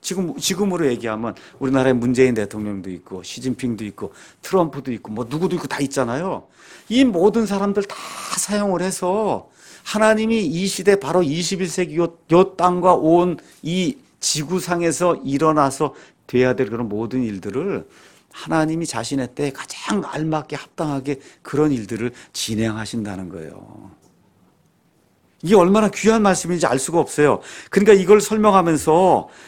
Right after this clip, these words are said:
로마서 십일 장에 이스라엘 백성이, 에, 지금 하나님의 계획 밖에서 이렇게 멀리, 에, 밖에서 제껴져 있는 것 같은 그런 생각이 들어요.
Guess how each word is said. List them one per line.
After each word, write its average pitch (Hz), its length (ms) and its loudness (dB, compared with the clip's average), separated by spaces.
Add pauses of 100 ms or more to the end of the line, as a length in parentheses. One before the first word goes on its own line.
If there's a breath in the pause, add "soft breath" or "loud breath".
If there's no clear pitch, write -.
(120)
로마서 185 640 6
십일 202 340 -4
장에 151 640 2
이스라엘 180 460 2
백성이, 156 640 -2 (560 soft breath)
에, 139 100 4
지금 180 240 0
하나님의 190 440 4
계획 180 360 4
밖에서 151 380 0
이렇게 147 340 0 (160 loud breath)
멀리, 147 560 4 (260 loud breath)
에, 135 120 0
밖에서 147 560 0 (100)
제껴져 196 480 6
있는 180 160 2
것 160 80 2
같은 143 200 0
그런 131 200 -2
생각이 127 520 -6 (120)
들어요. 120 640 0